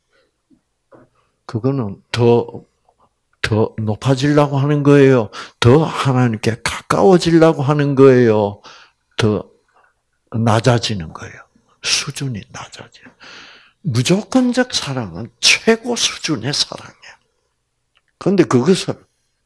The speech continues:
이용해서 어떻게? 낮은 차원으로 내려가면 그거는 하나님의 뜻이라고 보기가 뭐예요? 어렵죠. 그렇죠? 자, 그래서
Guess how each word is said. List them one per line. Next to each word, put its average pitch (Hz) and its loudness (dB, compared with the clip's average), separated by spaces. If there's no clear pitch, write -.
이용해서 110 -2
어떻게? - -6
낮은 107 -2
차원으로 135 -4
내려가면 98 -10
그거는 120 -12
하나님의 120 -6
뜻이라고 131 -4
보기가 117 -4
뭐예요? 90 -6
어렵죠. - -12
그렇죠? - -12
자, - -6
그래서 - -2